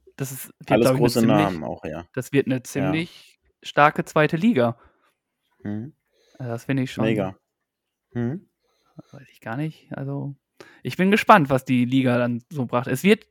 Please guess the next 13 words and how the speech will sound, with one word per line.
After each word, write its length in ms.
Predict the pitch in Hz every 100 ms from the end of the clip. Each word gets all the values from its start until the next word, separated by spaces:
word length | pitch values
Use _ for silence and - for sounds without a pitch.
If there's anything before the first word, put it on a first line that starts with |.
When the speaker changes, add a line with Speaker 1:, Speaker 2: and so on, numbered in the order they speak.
| -
Speaker 1:
definitiv, 680 | 185 - 196 - 196 214 -
so 280 | - 143 147 - _
muss 260 | - 160 -
man 180 | 151 139
sagen, 340 | 143 156 170 -
nicht 400 | 151 196 - -
leichter 540 | 160 170 180 170 170
für 120 | -
den 180 | 165 160
H 120 | 156
S 80 | 156
V 180 | - 160
aufzusteigen. 720 | 170 - - - 113 110 110